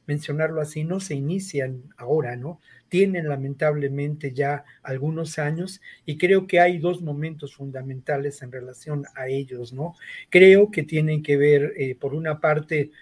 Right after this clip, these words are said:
cuando el foxismo arriba al poder y establece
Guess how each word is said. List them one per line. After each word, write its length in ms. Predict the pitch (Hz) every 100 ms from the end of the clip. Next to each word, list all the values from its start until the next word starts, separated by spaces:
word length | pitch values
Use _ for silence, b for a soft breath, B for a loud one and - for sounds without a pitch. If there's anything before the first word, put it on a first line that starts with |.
| B B
cuando 560 | 170 170 170 170 165 -
el 340 | 139 131 127
foxismo 840 | - 147 - 180 156 160 156 151 - b _ -
arriba 400 | 131 151 147 147
al 120 | 139
poder 460 | 147 147 160 175 -
y 140 | 139
establece 800 | 120 - 135 143 151 151 151